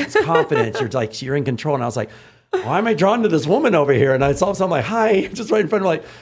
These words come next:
I don't know how, and I'm, my brain was like, "I don't even know how I got here." You know, I'm just standing in front of you now, so I gotta say something at this moment.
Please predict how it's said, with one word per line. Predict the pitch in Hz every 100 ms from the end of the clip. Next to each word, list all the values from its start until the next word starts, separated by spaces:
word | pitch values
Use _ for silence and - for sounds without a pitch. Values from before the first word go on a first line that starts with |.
| _ 151
I |
don't | 214
know | 427
how, | 180 180
and | 185
I'm, | 220 185
my | 196
brain | 196 226
was | 269
like, | 214 -
"I |
don't | 202
even | 330
know | 214
how | 127
I |
got | 90 - 139 -
here." | - 120 87 107
You | 196
know, | 170
I'm | 170
just | 240 -
standing | 359 - 403
in | 214 -
front | 247
of | 262
you | 180
now, | 135 135
so | 143
I | 147
gotta | 214 277
say | - 127
something | - - 233 403 127
at | 131
this | 143 104
moment. | 123 127 147